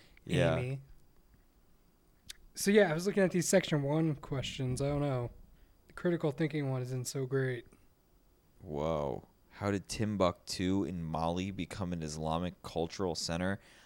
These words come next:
Speaker 1: I, I have no fucking idea.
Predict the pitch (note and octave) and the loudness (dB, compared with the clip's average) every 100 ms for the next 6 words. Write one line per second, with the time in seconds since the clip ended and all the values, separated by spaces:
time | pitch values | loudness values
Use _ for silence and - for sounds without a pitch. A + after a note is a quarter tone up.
0 | - - _ _ E2+ - _ - _ _ | -20 -20 _ _ -8 -8 _ -20 _ _
1 | _ G2+ G2+ F2 E2+ E2+ D#2+ D#2+ D#2 D#2 | _ 0 0 0 -4 -2 -2 -2 -2 -6
2 | F2 _ _ _ _ _ - - - D#2+ | -10 _ _ _ _ _ -20 -12 -8 -8
3 | - C#2 C#2 B1+ - A#1+ | -8 -14 -12 -14 -16 -16